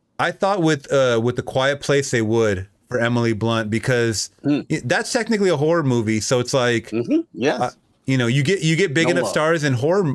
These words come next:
Speaker 1: in horror roles, I, I think they're gonna start acknowledging it.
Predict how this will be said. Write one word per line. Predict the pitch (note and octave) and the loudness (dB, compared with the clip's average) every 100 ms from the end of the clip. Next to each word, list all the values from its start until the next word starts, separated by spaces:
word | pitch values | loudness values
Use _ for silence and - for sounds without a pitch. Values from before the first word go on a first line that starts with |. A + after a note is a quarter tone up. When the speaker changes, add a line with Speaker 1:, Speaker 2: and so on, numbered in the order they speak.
| - | -4
Speaker 1:
in | - | -4
horror | A2 D#3 G3+ | 0 0 2
roles, | C3 A2 A2 C3 | 2 2 0 0
I, | C3 - | -2 -2
I | C3 | -2
think | E3+ F3 | -2 -2
they're | D#3 | 0
gonna | D3 | -2
start | D3 C3+ | 0 0
acknowledging | A#2+ A#2 C#3+ B2+ G2 F2+ | 0 0 0 0 0 -2
it. | F2 | -4